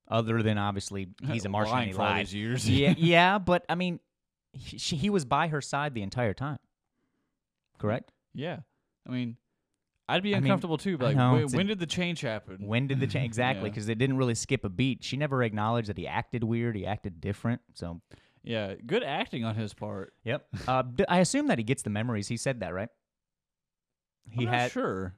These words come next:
Speaker 1: I know he has some sort of connection emotionally, but I don't know if it's actually like, "Okay, I remember your whole life." I feel like he would, 'cause he never skipped a beat on naming people.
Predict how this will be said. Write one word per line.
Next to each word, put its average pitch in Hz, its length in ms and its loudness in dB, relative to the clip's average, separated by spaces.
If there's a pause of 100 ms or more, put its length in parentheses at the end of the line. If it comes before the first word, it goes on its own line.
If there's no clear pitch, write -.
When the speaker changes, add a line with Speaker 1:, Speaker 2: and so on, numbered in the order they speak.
(120)
Speaker 1:
I 120 100 -4
know 147 120 -2
he 139 80 -2
has 135 160 -2
some 131 120 -6
sort 120 220 -4
of 104 120 -8
connection 107 520 -4
emotionally, 117 560 -2
but 104 120 -2
I 101 80 0
don't 101 140 -6
know 101 120 -4
if 95 100 -8
it's 101 140 -6
actually 95 320 -4
like, 85 320 -8 (180)
"Okay, 113 260 -2
I 98 80 -2
remember 101 280 -2
your 90 140 -2
whole 92 160 0
life." 87 220 -2
I 107 100 0
feel 139 200 -4
like 175 160 -4
he 180 60 -6
would, 190 200 -2
'cause 123 100 -4
he 110 80 -2
never 123 160 2
skipped - 300 -8
a 104 40 -8
beat 117 160 0
on 95 180 0
naming 101 340 -4
people. 135 320 -8